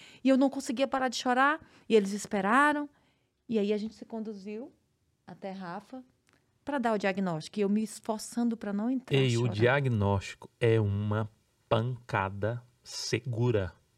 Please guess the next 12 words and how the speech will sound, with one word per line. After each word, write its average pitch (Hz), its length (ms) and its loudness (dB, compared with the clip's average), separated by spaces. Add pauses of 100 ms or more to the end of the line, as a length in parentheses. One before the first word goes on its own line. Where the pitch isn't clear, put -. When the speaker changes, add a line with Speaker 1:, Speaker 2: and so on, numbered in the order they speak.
(640)
Speaker 2:
Segura. 120 400 -2 (800)
Eu 160 160 6
sou 165 140 0
pastor, 123 480 4
sou 120 160 0
pai 110 200 2
de - 80 -10
família, 104 400 0
sou - 120 -4
esposo 107 300 -2
da 107 100 4
Rose, 101 540 0